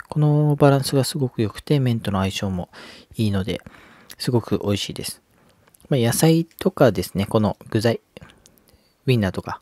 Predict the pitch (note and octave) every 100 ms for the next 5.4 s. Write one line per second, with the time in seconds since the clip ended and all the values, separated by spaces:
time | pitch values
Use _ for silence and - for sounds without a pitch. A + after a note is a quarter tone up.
0 | _ - E3 D3+ F3+ E3 C3+ C#3+ D3 -
1 | A#2+ A#2 A2+ A#2 D3 C#3 C#3+ B2+ C3 D3
2 | A#2+ B2 B2+ G#2+ - - G#2 G2+ G2+ B2
3 | C3+ - _ _ - - E3 D#3 G3+ F#3+
4 | - G#2+ - C#3 C#3+ - E3+ - G#2 G2+
5 | - A2 F#2 -